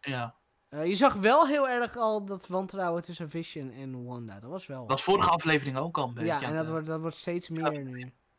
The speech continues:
Speaker 2: Ja. Dat is best wel
Speaker 1: En ik ben benieuwd, hè. Wat nou als het gaat eindigen? Wanda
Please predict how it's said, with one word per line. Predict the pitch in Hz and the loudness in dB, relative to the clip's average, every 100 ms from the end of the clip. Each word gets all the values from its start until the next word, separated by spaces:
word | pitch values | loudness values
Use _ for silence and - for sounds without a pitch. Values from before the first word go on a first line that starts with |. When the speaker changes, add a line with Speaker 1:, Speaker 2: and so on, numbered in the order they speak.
| _ _ | _ _
Speaker 2:
Ja. | 131 123 113 - _ - | 0 0 -2 -10 _ -16
Dat | 143 | -14
is | |
best | - 147 | -12 -10
wel | 151 | -6
Speaker 1:
En | 170 | -4
ik | 160 - | -4 -2
ben | 190 180 | 0 4
benieuwd, | 156 196 127 - | 6 6 4 0
hè. | 117 131 | -6 -2
Wat | 190 | 2
nou | 170 208 | 6 6
als | 165 - | 4 0
het | - _ | -8 _
gaat | - - | -8 -4
eindigen? | 135 156 185 214 262 - _ - _ | 0 0 0 -2 -4 -6 _ -20 _
Wanda | 131 180 180 151 | 4 4 4 2